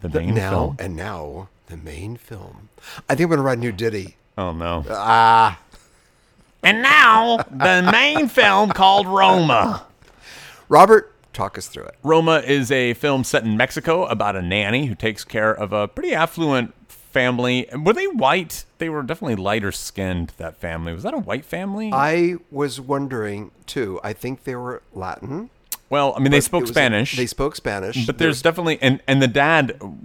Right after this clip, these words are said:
Speaker 1: quote unquote, worked in, uh, Canada. Not quite sure how that
Speaker 2: Hmm.
Speaker 1: all played out.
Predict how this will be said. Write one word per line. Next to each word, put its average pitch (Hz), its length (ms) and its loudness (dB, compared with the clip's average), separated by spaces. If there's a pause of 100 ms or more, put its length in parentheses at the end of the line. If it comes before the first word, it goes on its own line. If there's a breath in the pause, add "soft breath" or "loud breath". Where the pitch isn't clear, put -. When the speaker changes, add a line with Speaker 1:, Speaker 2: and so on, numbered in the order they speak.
(100)
Speaker 1:
quote 143 240 -2
unquote, 120 300 0
worked 95 600 -2
in, 92 420 -2 (140)
uh, 87 240 0
Canada. 87 760 -4
Not 117 220 -6
quite 101 140 -8
sure 101 180 -6
how 87 140 -4
that 87 100 -2
Speaker 2:
Hmm. 95 420 -6
Speaker 1:
all 87 140 -10
played 85 240 -8
out. 85 220 -4